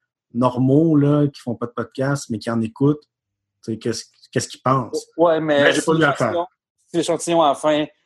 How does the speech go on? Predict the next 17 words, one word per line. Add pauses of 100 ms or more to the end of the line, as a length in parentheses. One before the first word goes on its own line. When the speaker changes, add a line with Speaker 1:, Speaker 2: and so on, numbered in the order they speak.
(140)
Speaker 2:
il
y
a,
il
est
pas
assez
gros, (300)
euh,
Speaker 1:
Ouais. (100)
Speaker 2:
tu
sais,
c'est,
c'est,
c'est,
c'est, (120)
c'est,